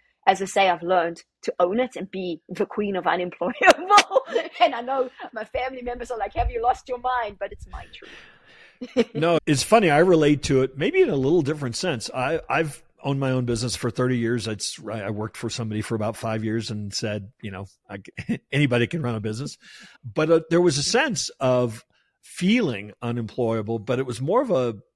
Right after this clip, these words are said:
Speaker 2: probably a self-esteem issue than it was a,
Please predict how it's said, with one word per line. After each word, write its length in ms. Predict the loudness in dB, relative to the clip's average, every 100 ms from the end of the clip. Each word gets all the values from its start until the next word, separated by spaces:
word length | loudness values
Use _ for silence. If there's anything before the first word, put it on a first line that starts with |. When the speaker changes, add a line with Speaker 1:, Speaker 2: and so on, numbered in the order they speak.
| _ _ -20
Speaker 2:
probably 580 | -14 -10 -8 -4 -4
a 180 | -4 -6
self-esteem 760 | -6 -4 -4 -4 -2 -2 -4 -8 -14 -8
issue 360 | -6 -6 -6
than 200 | -6 -8
it 100 | -6
was 320 | -6 -4 -4
a, 200 | -6 -6